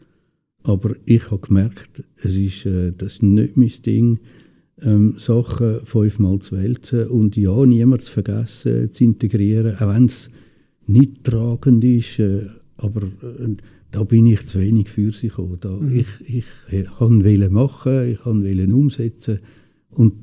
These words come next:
Speaker 1: han eigentlich so die Illusion gehabt,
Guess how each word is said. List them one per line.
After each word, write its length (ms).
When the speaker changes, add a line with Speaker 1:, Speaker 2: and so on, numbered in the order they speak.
Speaker 1:
han 260
eigentlich 480
so 160
die 200
Illusion 500
gehabt, 320